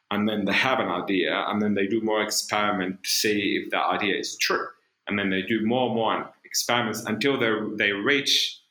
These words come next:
the inconclusive truth that we don't know anything completely,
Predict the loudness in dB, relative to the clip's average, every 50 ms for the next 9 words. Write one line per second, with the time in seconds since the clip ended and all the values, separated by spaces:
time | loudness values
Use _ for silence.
0 | _ _ _ _ _ _ -2 0 2 2 0 0 0 -2 -2 -2 -2 -4 -2 0
1 | 2 4 4 4 4 4 4 2 0 -2 -4 -6 -8 -10 -14 -20 _ _ _ _
2 | _ _ _ 0 2 2 4 4 4 4 2 0 -2 -6 -10 -12 -18 _ _ _
3 | _ -2 -2 0 2 2 2 2 4 4 4 4 4 2 2 2 2 2 2 2
4 | 0 -2 -2 -2 -4 -4 -6 -2 0 0 0 0 0 0 0 0 0 -2 -6